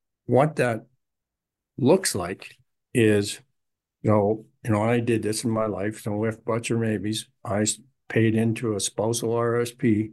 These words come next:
and then we strategically, I stopped putting into that spousal R S P. I knew about the three-year rule, and, you know, I just, I was just looking at doing things, and,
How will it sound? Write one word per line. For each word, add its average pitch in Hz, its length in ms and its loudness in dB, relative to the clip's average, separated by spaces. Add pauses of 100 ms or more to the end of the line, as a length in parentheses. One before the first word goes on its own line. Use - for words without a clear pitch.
(540)
and 110 120 2
then 117 300 2
we 120 140 0
strategically, 113 960 -2
I 101 120 -6
stopped 101 460 -4 (580)
putting 104 220 0
into 110 220 2
that 87 220 -6 (520)
spousal 95 520 -4
R 92 220 -4
S 87 120 -10
P. 92 280 -6 (160)
I 110 60 -6
knew 113 160 4
about 123 240 2
the 123 80 -4
three-year 113 380 0
rule, 110 500 -4 (960)
and, 107 440 2 (180)
you 120 80 -4
know, 104 100 0
I 110 60 -2
just, 107 240 -6 (440)
I - 120 -4
was 107 100 0
just 110 160 -4
looking 117 480 0
at 107 160 -4
doing 117 260 0
things, 120 320 -2
and, 98 260 -6